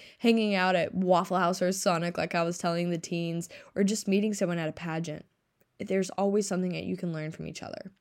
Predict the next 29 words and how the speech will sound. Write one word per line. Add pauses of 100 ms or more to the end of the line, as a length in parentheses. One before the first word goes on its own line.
Also,
if
you
guys
want
to
look
at
the
PowerPoint
that
I
made
for
that
teen
and
preteen
group
at
the
Empower
Academy, (360)
you
can
go
to
the
link